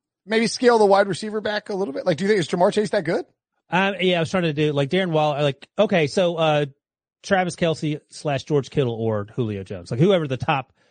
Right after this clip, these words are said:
Speaker 2: receiving tight end is in your mind.
Speaker 1: I, I mean, for me, I think a lot of it, I cannot believe I'm gonna say this, but a lot of it is where they're gonna go. So if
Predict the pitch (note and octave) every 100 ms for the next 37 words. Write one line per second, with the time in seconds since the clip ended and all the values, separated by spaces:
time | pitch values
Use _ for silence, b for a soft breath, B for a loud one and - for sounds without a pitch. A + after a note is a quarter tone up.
0 | _ _ _ _ _ _ _ _ C#3 -
1 | D3+ B2+ A#2 B2+ A#2+ A2 G2+ G2 F#2+ G2
2 | G2 F#2+ F#2 F2 _ _ _ _ - -
3 | _ - C#3+ F3 G#3+ G3 A#3+ G3+ G3 A#3+
4 | C#4 C#4+ F#3+ F3+ A#3+ - E3+ D#3 D#3+ E3+
5 | G#3 F#3 G3 - C#3 - - C#3+ A#2 A2+
6 | G#2 F#2+ F#2 - G2 E2+ D2 - - C3+
7 | E3 E3 E3+ F#3 G#3 F3 F3+ F3+ D#3+ D3
8 | - - C#3 D3+ E3 E3 D3 D#3 D3 C#3+
9 | A#2 D#3 D3+ E3+ G3+ A3+ - b b b
10 | b b b b b b _ - - -
11 | G#3 G#3 G#3 G#3 G3+ G3 G3 F3+ F3+